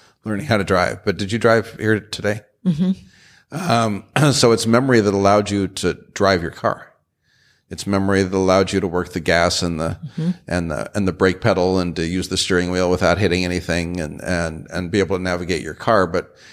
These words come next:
Speaker 1: you probably didn't experience it as thinking, "Oh, I have to remember how to do that stuff." You just know how to do that.
Speaker 2: Totally.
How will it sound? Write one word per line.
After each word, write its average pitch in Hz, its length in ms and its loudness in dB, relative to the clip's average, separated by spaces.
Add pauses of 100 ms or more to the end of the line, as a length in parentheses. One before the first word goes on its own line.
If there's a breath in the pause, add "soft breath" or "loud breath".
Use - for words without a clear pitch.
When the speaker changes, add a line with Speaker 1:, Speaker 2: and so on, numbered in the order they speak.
(140 loud breath)
Speaker 1:
you 101 100 -10
probably 123 300 0
didn't 104 220 2
experience 104 640 0
it 90 100 0
as 85 160 -2
thinking, 95 320 -2
"Oh, 95 100 2
I 92 100 4
have 95 240 0
to 101 60 -6
remember 92 420 0
how 87 100 2
to 82 100 0
do 107 160 -2
that 87 160 0
stuff." - 240 -4
You 101 40 -4
just 92 240 -10
know 92 160 -2
how 90 120 -2
to 78 80 -2
do 92 160 -2
that. - 280 -6 (120)
Speaker 2:
Totally. 151 320 -4